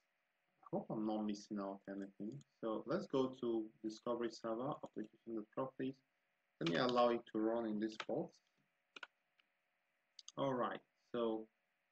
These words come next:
um, so let's take a little break. Let's take a little break and then we come back and solve all these problems.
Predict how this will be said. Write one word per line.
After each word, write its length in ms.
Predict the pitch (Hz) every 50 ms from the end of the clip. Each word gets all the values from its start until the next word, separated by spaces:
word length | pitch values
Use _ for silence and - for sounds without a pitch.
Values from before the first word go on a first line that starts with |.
| _ _ _ _ _ _ _ _ _ _ _ _ _ _ _ _ _ _ _ _ _ _ -
um, 880 | 123 120 120 120 117 117 117 113 113 113 110 110 110 107 107 107 107 104 - _ _ _ _ _ _ _ _ _ _ _ _ _ _ _ _ _ _ _ _ _ _ _ _ _ _ _ _ _ _ _ _ _ _ _ _ _ _ _ _ _ _
so 80 | - 156
let's 200 | 160 226 226 -
take 200 | - 185 180 -
a 60 | 147
little 300 | 135 135 139 139 151 135
break. 400 | 110 110 107 104 110 - - - _ _ _ _ _
Let's 140 | - - -
take 180 | - - 180 -
a 40 | 160
little 300 | 147 151 151 151 156 135
break 280 | 117 127 127 131 127
and 160 | 123 113 110 107
then 140 | 110 110
we 80 | 107 107 107 -
come 200 | - 131 131 117
back 160 | 113 110 110 110 - -
and 100 | - 101
solve 300 | 98 - - - 107 104
all 120 | 107 104 101
these 140 | 101 95 - _ _
problems. 300 | 101 90 90 90 -